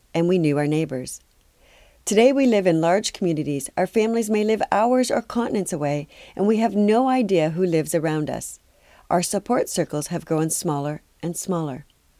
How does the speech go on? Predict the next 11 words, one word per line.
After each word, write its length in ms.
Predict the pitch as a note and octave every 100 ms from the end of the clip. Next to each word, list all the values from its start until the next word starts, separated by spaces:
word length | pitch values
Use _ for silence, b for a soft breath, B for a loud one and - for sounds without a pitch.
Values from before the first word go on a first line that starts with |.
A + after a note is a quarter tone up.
| _ _ _ b b b b b
Let's 280 | A#3 D4+ - _ - - - -
Talk 280 | B3 A#3+
Month 300 | A3 E3 D#3
embraces 560 | - E3+ F3+ G#3 E3 B2
sharing 380 | - F#3 F#3 G3+
our 80 | A3
stories 340 | - D3 D#3
and 100 | E3+
asking 320 | D3 - F3+
for 140 | - F#3+
help 240 | F#3+